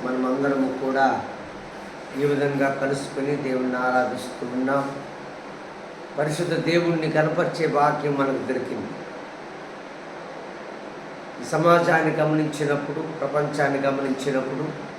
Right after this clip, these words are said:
దేవుడు రాకడ సమీపముగా ఉంది. తన జనమైన వారిని ఆయన ఎన్నుకుంటూ ఉన్నాడు.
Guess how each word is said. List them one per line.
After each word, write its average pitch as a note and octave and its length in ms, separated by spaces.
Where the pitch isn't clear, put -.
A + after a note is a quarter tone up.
దేవుడు F3 680
రాకడ D3 600
సమీపముగా C#3+ 640
ఉంది. C3 320
తన D#3 300
జనమైన F3+ 540
వారిని D#3+ 380
ఆయన D3 120
ఎన్నుకుంటూ D#3 720
ఉన్నాడు. C#3 440